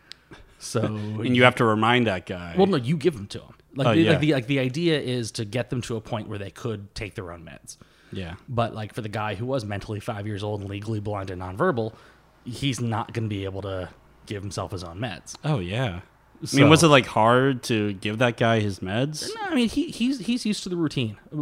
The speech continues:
Speaker 1: And, and you, you kinda look, 'cause he understands all the words you say to him. He just can't speak.
Speaker 2: Oh, okay.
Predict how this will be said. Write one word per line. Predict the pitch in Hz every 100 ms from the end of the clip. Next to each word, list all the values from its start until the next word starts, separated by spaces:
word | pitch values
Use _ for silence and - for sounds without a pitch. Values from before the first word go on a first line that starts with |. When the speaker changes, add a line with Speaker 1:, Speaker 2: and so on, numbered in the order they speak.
| 131
Speaker 1:
And, | 160 151
and | 160 165
you, | 165
you | 160 208
kinda | 175 233 185
look, | 160
'cause | 156
he | - 254
understands | 208 160 180 143
all | 127
the | 131
words | 127 110
you | 107
say | 110
to | 98
him. | - -
He | 117
just | 135 131
can't | 120 104
speak. | - 101 - - - - -
Speaker 2:
Oh, | 117 104 90 92
okay. | -